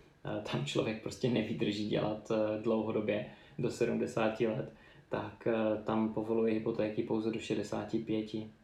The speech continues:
jo. Tady u téhle osoby vím, že šlo o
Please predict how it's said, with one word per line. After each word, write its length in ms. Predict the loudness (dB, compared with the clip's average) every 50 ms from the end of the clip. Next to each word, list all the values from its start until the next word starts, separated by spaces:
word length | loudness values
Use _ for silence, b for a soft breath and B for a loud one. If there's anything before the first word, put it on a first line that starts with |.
| -12 -8
jo. 200 | -6 -4 -4 -6 B B B B B B
Tady 320 | -2 2 2 4 4 2
u 100 | 0 0
téhle 240 | 0 4 4 4 4
osoby 340 | 4 2 -2 -2 2 2 2
vím, 340 | 2 2 0 0 0 0 0
že 260 | 0 2 2 2 0
šlo 440 | 0 -4 -4 -2 0 0 0 0 0 0
o 440 | 0 2 2 4 4 2 2 0